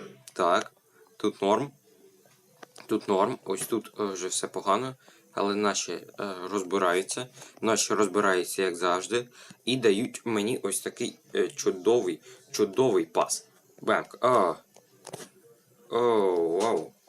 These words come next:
Так. Окей, давайте ось цю штуку закинемо. Так.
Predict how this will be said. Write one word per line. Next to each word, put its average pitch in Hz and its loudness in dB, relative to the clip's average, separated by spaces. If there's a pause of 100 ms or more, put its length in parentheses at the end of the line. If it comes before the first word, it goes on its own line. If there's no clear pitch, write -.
(260)
Так. 92 0 (340)
Окей, 110 4
давайте 107 4
ось - -4
цю 92 -2
штуку - -4
закинемо. 117 -4 (440)
Так. 101 0